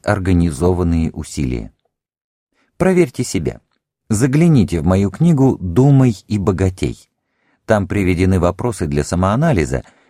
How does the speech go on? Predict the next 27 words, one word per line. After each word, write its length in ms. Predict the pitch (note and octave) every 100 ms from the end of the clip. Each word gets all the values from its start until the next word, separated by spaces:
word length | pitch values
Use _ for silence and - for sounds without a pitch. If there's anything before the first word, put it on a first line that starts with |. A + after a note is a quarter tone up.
| _
и 80 | G#2
если 340 | G#2+ A2 G#2+
вы 160 | G2+ G2
ответите 520 | F#2+ F2 D2 C2+ C2+
на 100 | C2+
них 220 | C#2+ C#2
правдиво, 600 | - D#2+ D#2+ C3 F3+ F#3 - _ -
вы 200 | B2+ C#3+
будете 440 | A2 A2+ B2+ C#3+
знать 260 | F#2 D#2+ D#2+
о 60 |
себе 280 | F2 F2 D2+
больше, 440 | B1 C#2+ F2 -
чем 200 | - -
многие 440 | D#2 C#2+ B1+ B1+ G2
люди. 380 | B2+ G2 A1+ - _ _ _ _ _
Внимательно 760 | - E2 G2+ A2+ A2+ G2+ G2+ G2+
изучите 540 | F2 G2 - F2+ D#2
вопросы. 560 | B1+ C2+ - A#1+ - - _ _ _ -
Возвращайтесь 960 | F2 F2+ F2 F#2+ F2+ G#2+ A#2+ - G2+
к 80 | -
ним 220 | F2+ D#2+
еженедельно 880 | C#2 C2 D#2 E2 D#2 C#2+ C#2+ A2+ A#2
на 160 | C#2+ C2
протяжении 560 | C#2 C#2+ B1+ D#2+ D#2+ D2+
нескольких 560 | D2 C2+ - - -
месяцев, 560 | E2 C3 - - B2+